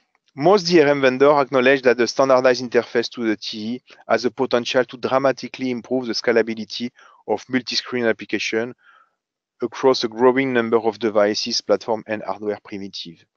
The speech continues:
Premium digital content require high level of functionality to develop the quality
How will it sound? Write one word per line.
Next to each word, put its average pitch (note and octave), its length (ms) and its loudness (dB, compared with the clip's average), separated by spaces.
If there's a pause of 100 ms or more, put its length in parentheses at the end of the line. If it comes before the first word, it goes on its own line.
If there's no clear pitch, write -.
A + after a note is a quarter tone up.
(720)
Premium D3 380 4
digital C#3 380 0
content C3+ 420 0
require C3+ 260 2
high C3 220 2
level C3+ 260 4
of A#2 80 0
functionality A#2 640 -6
to D3 120 -8
develop A#2 400 2
the G#2+ 80 -4
quality A#2 680 -2